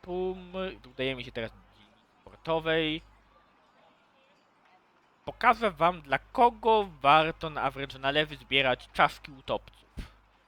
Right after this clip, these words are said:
Nawet powietrze tutaj, och nie. Narzekający strażnik portowy.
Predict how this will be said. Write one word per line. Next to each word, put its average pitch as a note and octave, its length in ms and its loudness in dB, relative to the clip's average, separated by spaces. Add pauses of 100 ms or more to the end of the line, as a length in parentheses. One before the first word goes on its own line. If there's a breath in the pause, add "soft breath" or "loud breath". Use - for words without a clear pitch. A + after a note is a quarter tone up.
(160)
Nawet A2+ 180 -2
powietrze C#3+ 480 6
tutaj, C#3+ 320 -2
och C3+ 280 -4
nie. B2 180 -6 (2000)
Narzekający D3 640 0
strażnik C3 500 -4
portowy. G2+ 520 -8